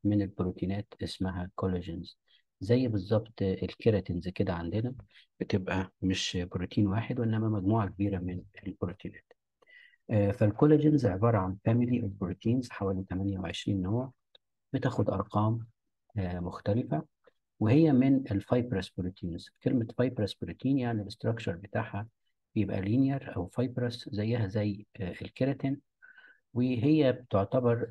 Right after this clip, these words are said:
آه، the most abundant protein in our body. طبعًا هي مش بس موجودة في الجلد، ده موجودة في حاجات تانية كتير قوي، لكن احنا كلامنا هيبقى related شوية للجلد.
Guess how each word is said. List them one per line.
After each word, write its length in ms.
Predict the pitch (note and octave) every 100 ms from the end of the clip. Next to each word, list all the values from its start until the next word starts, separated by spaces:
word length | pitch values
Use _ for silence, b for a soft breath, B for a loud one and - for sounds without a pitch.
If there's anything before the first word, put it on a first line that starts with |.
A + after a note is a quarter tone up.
| -
آه، 180 | G#2 G2
the 140 | G2+
most 340 | G#2+ B2+ - -
abundant 640 | G2 A2 G2 G#2 G#2 - - F#2
protein 480 | F2+ - A2 C3
in 200 | G2+ F#2
our 220 | G2 F#2+ - A#2
body. 220 | A#2+ B2 - _ _ b b b _
طبعًا 240 | C3 A2 G2+
هي 100 | A2
مش 160 | F#2
بس 260 | G#2+ A2+ -
موجودة 340 | F2 F#2+ G#2+
في 140 | - F2+
الجلد، 300 | F#2+ A#2 G#2
ده 100 | F#2
موجودة 380 | F2+ F2+ G2
في 60 | F#2+
حاجات 240 | F#2 F#2+ -
تانية 240 | F#2+ F2+
كتير 300 | - - F#2+
قوي، 280 | A#2 C3+ C#3 - B B _ -
لكن 260 | B2 A2
احنا 200 | A2 A2
كلامنا 520 | G2+ F#2+ G#2 G2 G2 - _ _ _ _ _ _ _ -
هيبقى 340 | G#2+ G#2+ G#2
related 360 | F#2+ F#2 G#2 F#2+
شوية 380 | - F#2 F#2+ F2+
للجلد. 640 | E2+ G2 - F#2 F2 -